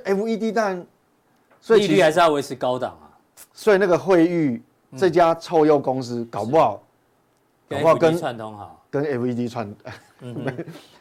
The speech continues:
Speaker 1: 有默契的哈，有默契。
Speaker 2: 臭鼬就是F E，就是鲍尔养的，是不是？
Speaker 1: 对啊，因为你，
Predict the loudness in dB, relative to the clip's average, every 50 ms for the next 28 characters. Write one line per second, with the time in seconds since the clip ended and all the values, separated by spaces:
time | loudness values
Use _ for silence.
0 | -20 -8 -2 0 2 4 6 6 4 4 4 4 2 4 4 2 0 -2 -6 -10
1 | -12 -14 -12 -10 -10 -6 -4 -4 -4 -4 -4 -6 -4 -2 -2 0 2 2 2 0
2 | 0 -2 -4 -4 -4 -4 -4 -4 -4 -6 -8 -8 -12 -12 -14 _ _ -6 -6 -4
3 | -2 -2 -2 -2 -2 -4 -6 -8 -10 -12 -16 -20 -20 -20 -16 -16 -16 -16 -8 -6
4 | -4 -4 -2 0 0 2 2 2 2 0 -2